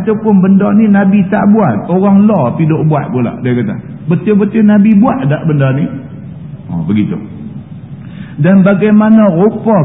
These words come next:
keluar Nabi sallallahu alaihi wasallam itu? Adakah dengan memakai segak-segak ataupun bagaimana diperbuatnya? Nak tahu pula Nabi buat tu macam mana? Cara Nabi berpakaian macam mana? Kan pasal apa? Kita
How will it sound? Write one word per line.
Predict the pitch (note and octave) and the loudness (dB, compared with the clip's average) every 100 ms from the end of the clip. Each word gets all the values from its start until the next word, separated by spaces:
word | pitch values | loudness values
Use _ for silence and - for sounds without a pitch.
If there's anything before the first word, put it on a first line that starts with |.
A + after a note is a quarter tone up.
| C3+ | 0
keluar | F#3 G#3+ G#3 E3+ | 2 2 2 0
Nabi | D#3+ E3 D#3+ C#3+ C#3+ | 2 2 2 0 0
sallallahu | C#3 C3+ C3+ C3+ C3 | 0 0 0 0 0
alaihi | A#2+ B2+ A#2+ B2+ | 0 0 2 2
wasallam | B2 B2+ B2+ A#2+ | 0 0 0 2
itu? | A#2 A2 - | 0 0 -2
Adakah | D3+ E3 G3+ A3 F3+ | 0 0 0 0 0
dengan | E3 F3+ E3+ E3 | 2 2 2 2
memakai | E3 E3 E3+ F#3+ D#3+ | 4 2 0 -2 -2
segak-segak | E3+ E3+ E3 D#3 E3+ E3+ F#3+ A#3+ E4+ - C#3+ | 0 0 0 -2 0 0 0 -2 -4 -6 -4
ataupun | C#3 D3+ D#3 C#3 | -2 -2 -2 0
bagaimana | C#3+ D3+ E3 F3+ B2+ G2+ | 0 0 0 0 0 -2
diperbuatnya? | A2+ A2+ A2+ F#2+ - F2+ - - - - - | -2 -4 -4 -4 -6 -8 -10 -14 -16 -14 -4
Nak | C#3 D#3 - | -2 -2 -2
tahu | G#3+ F#3+ F#3 | 0 0 2
pula | G#3 G#3 - | 0 0 -2
Nabi | C3+ D#3+ F3 E3+ F3+ D#3 | 0 2 4 4 2 2
buat | F#3+ G3+ - | 2 0 -2
tu | D#3 D#3 F3 | -2 0 2
macam | E3 C#3 F3 | 0 2 2
mana? | F#3+ D3 - - - - - - - - - - - - - D#3 | 2 0 -4 -12 -16 -18 -18 -20 -20 -18 -18 -18 -18 -18 -8 -2
Cara | D#3 F3+ F#3+ D#3+ D3+ | 0 2 0 2 2
Nabi | E3+ E3+ E3 | 4 4 2
berpakaian | D#3+ E3+ E3+ D#3+ F3 F#3 D#3 C#3+ | 0 -2 -4 -2 0 2 2 2
macam | D3 E3 | 0 2
mana? | F3 F3 A#2 - - - - - - - - - - - - | 2 2 2 -4 -10 -14 -16 -18 -16 -14 -16 -16 -18 -16 -12
Kan | - B2 G2 | -4 -2 0
pasal | C3 C3+ | 0 0
apa? | A#2 F#2 F2+ | -2 -4 -4
Kita | - C3 | -4 -4